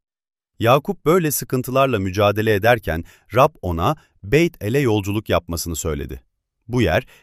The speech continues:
Yakup'a yalnızca melekleri ve Tanrı'nın merhamet vaatlerini değil,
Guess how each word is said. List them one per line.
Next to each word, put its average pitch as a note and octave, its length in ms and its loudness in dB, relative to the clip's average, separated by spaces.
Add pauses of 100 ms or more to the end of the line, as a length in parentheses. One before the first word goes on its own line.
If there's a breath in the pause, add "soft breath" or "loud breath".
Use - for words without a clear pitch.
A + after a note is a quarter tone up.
(100)
Yakup'a A2 520 0
yalnızca A#2+ 560 0
melekleri G#2 580 -2
ve G2+ 140 0
Tanrı'nın G2 500 -4
merhamet F#2 560 -4
vaatlerini F2 580 -2
değil, C#3 260 -4